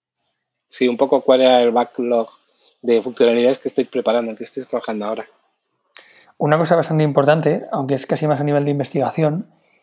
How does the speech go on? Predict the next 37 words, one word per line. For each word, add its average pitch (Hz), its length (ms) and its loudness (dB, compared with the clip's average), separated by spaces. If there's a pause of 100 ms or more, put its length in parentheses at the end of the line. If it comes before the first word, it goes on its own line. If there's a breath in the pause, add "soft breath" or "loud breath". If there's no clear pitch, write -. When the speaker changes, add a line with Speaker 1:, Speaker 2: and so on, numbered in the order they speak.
(220)
Speaker 2:
eh, 123 340 -6 (480)
claro, 143 220 0
nos 131 80 -4
hemos 147 180 -2
encontrado, 151 640 0 (100)
nos - 140 -8
hemos 139 160 -4
dado 143 120 2
cuenta 160 540 -2 (160)
que 123 640 -8 (240)
lo 113 80 -4
que - 80 -12
creamos 139 300 -2
es 139 100 -8
una 143 140 0
herramienta 143 580 0 (540 soft breath)
que 156 120 0
permite 139 560 -4 (840)
cosas 180 580 -2
que - 80 0
antes 135 240 0
no 127 80 -2
se 135 80 -2
podían. 120 500 -6 (880 soft breath)
Y 160 100 -2
eso, 156 400 0 (320)
mm, 131 340 -10 (160)
nos 143 140 -4
hemos 139 160 0
encontrado 139 420 2
un 139 140 -2
campo 135 340 0
abierto 135 560 -2 (160)
enorme 135 640 -2
a - 100 -6
nivel 131 240 -2
de 135 300 0